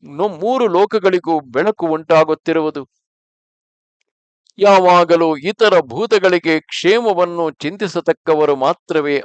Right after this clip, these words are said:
ಆ ಸ್ಥಾನವನ್ನು ಪಡೆಯಬಲ್ಲರು. ಮತ್ತು ಶಮ ದಮಾದಿ ಗುಣಗಳಿಂದ ಕೂಡಿದವರು, ಎಲ್ಲವನ್ನೂ ಸಮಬುದ್ಧಿಯಿಂದ ನೋಡತಕ್ಕವರು, ಎಂದರೆ ದೇಹವೇ ಮೊದಲಾದ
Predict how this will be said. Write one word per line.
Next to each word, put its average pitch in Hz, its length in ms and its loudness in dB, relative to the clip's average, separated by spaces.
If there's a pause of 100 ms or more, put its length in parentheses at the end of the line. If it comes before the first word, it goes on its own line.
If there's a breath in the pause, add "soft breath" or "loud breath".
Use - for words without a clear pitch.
ಆ 151 160 2
ಸ್ಥಾನವನ್ನು 151 840 -2
ಪಡೆಯಬಲ್ಲರು. 143 760 -2 (400)
ಮತ್ತು 208 360 -2
ಶಮ 214 380 0
ದಮಾದಿ 180 540 2
ಗುಣಗಳಿಂದ 170 680 0 (240)
ಕೂಡಿದವರು, 151 720 -4 (460 soft breath)
ಎಲ್ಲವನ್ನೂ 214 800 2
ಸಮಬುದ್ಧಿಯಿಂದ 208 1000 -2 (200)
ನೋಡತಕ್ಕವರು, 165 960 -2 (440 soft breath)
ಎಂದರೆ 190 440 0 (380 soft breath)
ದೇಹವೇ 220 480 4
ಮೊದಲಾದ 190 600 2